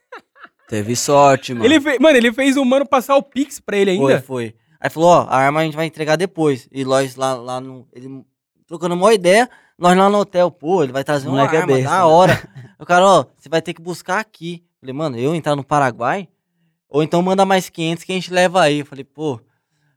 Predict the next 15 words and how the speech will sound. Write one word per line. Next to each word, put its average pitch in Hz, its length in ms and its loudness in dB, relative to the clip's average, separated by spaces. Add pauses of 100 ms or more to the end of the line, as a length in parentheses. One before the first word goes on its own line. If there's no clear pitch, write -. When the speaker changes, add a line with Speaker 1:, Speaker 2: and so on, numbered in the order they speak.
Speaker 3:
já 123 100 -4
me 139 80 -4
levou 143 240 0
seiscentos, 143 560 -2
quer 135 100 -20
levar 135 220 -8
mais 139 220 -6
quinhentos?" 143 640 -4 (480)
Mano, 185 220 -6
só 131 160 -10
sei 147 180 -10
que 165 220 -12
saí 165 260 -2
de 160 140 0
lá, 143 340 2